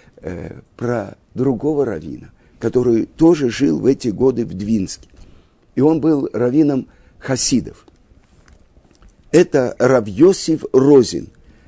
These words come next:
которого еврейский народ называл Рогачёвер Гоен, Гаон из Рогачёва. Видно, он происходил из этого,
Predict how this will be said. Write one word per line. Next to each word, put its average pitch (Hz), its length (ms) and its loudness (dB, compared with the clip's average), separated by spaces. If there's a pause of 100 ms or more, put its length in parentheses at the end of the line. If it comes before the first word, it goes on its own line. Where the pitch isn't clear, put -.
(140)
которого 139 420 -2
еврейский 123 600 -2
народ 113 600 -2
называл 110 600 0 (180)
Рогачёвер 160 1000 2
Гоен, 104 760 0 (920)
Гаон 131 640 -2 (1300)
из 135 520 0
Рогачёва. 117 880 -2
Видно, 123 320 -2
он 123 100 -4
происходил 110 640 -4
из 90 140 -6
этого, 78 400 -10